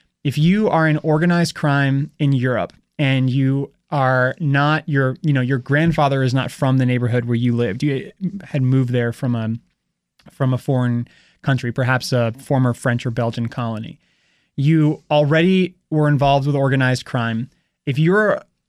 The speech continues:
then presented with this organization that says, I, you know, we appreciate your work. You're a good person. You will be absolved of your crimes if you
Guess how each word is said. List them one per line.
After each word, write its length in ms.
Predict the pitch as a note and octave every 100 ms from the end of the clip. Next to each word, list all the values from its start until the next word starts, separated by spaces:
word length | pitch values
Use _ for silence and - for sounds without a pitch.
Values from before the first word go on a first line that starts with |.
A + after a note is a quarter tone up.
| _
then 340 | D#3 D#3 D3+ C#3+
presented 760 | - D3+ C3+ E3 F3+ E3 D3 -
with 160 | D#3 D3
this 140 | C#3+
organization 680 | D3 C#3 C3+ B2+ B2+ - A#2
that 140 | B2
says, 500 | - C3 B2+ B2 B2 - _ _ _ -
I, 580 | C#3 C3+ C3+ C3+ C3 C3+ -
you 100 | C#3+
know, 140 | B2+
we 260 | C3 C#3+ C#3
appreciate 640 | - - D#3+ - E3+ E3
your 160 | D#3+ C3+
work. 340 | C3 D3+ F#3 -
You're 200 | C#3+ B2+
a 40 |
good 280 | B2 D3 D#3+
person. 520 | - C3+ C#3+ C3+ F3 D3
You 140 | D3
will 120 | D3+
be 140 | C3+ C#3+
absolved 680 | B2+ B2 C3+ D3+ F#3 F3 -
of 140 | D3+ C3+
your 140 | C3+
crimes 640 | - C#3+ B2+ B2 D3 D3+ -
if 160 | C#3
you 460 | C#3 C3+ C3 C3